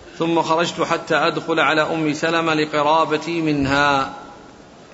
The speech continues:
فكلمتها، فقالت لي أم سلمة: "عجبا لك يا ابن الخطاب، قد دخلت في كل شيء حتى تبتغي أن تدخل بين رسول الله صلى الله عليه وسلم وأزواجه".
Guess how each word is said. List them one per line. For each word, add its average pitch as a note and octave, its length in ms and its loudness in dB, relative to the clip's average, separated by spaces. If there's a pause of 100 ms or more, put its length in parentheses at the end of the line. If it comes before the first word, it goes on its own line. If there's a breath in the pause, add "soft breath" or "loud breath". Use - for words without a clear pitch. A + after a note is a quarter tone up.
(560 loud breath)
فكلمتها، D#3 840 2
فقالت D3+ 520 0 (100)
لي D#3+ 140 0
أم D3+ 240 -2
سلمة: D#3+ 360 0
"عجبا D#3 400 2
لك D#3 260 0
يا D3+ 60 2
ابن D3 140 -2
الخطاب، D#3 640 2
قد D#3 320 -4
دخلت D#3 320 -2
في C#3+ 280 -4
كل D3+ 260 -4
شيء D#3 320 0 (480 loud breath)
حتى E3 320 0
تبتغي D3 560 -2
أن C#3+ 100 -4
تدخل D3 420 -2
بين D3+ 200 0
رسول D3 420 -2
الله D3+ 160 -2
صلى D#3 100 2
الله C#3 120 -4
عليه C#3+ 100 -8
وسلم F3 280 -2
وأزواجه". C3+ 680 0